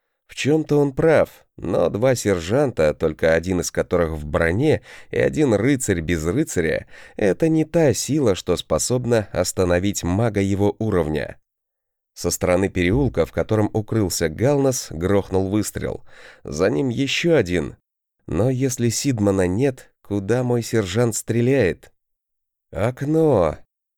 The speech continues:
Все демоны преисподней. В кабинете коменданта есть отличное окно. Небольшое, но человек пролезет. Не зная, что его ждёт на улице, Сидман решил схитрить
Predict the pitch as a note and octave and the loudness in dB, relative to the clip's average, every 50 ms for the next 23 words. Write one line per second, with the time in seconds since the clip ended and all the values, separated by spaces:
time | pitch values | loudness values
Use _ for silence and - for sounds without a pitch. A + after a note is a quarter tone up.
0 | _ _ - - - - F2 G2 - C#2+ C2 D2 B2 C#3 C#3 C#3 C3+ C3+ C3 B2+ | _ _ -10 -8 -6 -4 0 0 0 0 0 0 0 0 2 2 0 0 0 0
1 | C3 B2+ B2+ A#2+ - - - D#3 D3+ A#2+ F2 F2 E2 B1+ - - - - - - | 0 0 0 0 -2 -2 0 0 0 0 0 -2 -4 -4 -6 -10 -18 -20 -20 -20
2 | - _ - - - C#3+ D3 C3 B2+ B2+ B2 B2+ D3 D#3 - - A2+ - - A#2+ | -20 _ -18 -4 0 0 2 2 2 2 4 4 2 2 0 0 -2 0 0 2
3 | A2+ A2+ A2 G2+ F#2 G#2+ C3 D3 B2 G2 - F2 E2+ D#2+ F#2 A#2 C#3+ C3 - - | 2 2 2 2 2 2 2 0 0 0 0 0 0 0 0 0 0 0 0 0
4 | B2 B2 B2 - B2 C3 C3 B2+ - - B2 B2 B2 A#2+ A#2+ - B2+ C3 B2+ A2 | -2 -2 -2 -2 -4 -4 -2 -2 -2 0 2 2 2 2 0 0 0 2 4 4
5 | F2 - - _ _ _ _ _ _ - - D#2+ E2+ F2 D#2+ E2 E2 E2 - - | 2 0 -2 _ _ _ _ _ _ -8 -4 -2 0 0 2 0 0 -2 -2 0
6 | D#3 D#3 D3 A2 F2 D#2+ D#2+ D#2+ G#2 D3 D3+ - - C3+ C3 C3 A#2+ B2 C3 C3 | 2 2 4 4 4 2 2 0 -2 -2 -2 -2 -2 0 0 0 0 0 -2 -2
7 | - - B2+ C3 C3 C#3 C#3+ A#2 - F2 - - - - _ _ _ _ _ _ | -2 -2 0 2 2 2 2 2 0 -2 -2 -4 -8 -20 _ _ _ _ _ _
8 | _ _ _ _ _ _ - - E2+ F#2+ G#2+ G2+ F#2 G2 B2 D3+ D#3 C#3 A2+ G2+ | _ _ _ _ _ _ -6 -4 -2 -2 -2 -2 0 0 0 2 2 2 2 2
9 | - - F#2+ F#2+ F#2 F2 F#2 F2+ E2+ D#2 G2+ G#2 G2+ - E2+ E2 E2 F#2+ C3 D3 | 0 0 0 0 2 2 0 0 0 0 -2 -2 0 0 0 0 2 2 0 0
10 | A2 F2+ - - - D2+ D2+ D#2 - - - D#3 E3 C#3+ C3 B2+ C3+ B2+ A#2+ A#2 | -2 -2 -2 -2 -2 0 0 -2 -4 -4 -4 -2 -2 0 2 2 2 2 2 0
11 | B2 A#2+ - C#3 B2 A2+ - - - G#2+ G#2 - C3 D#3 C#3+ B2 - | 0 0 0 0 0 0 -2 -2 -2 -2 0 0 0 -2 -2 -2 -4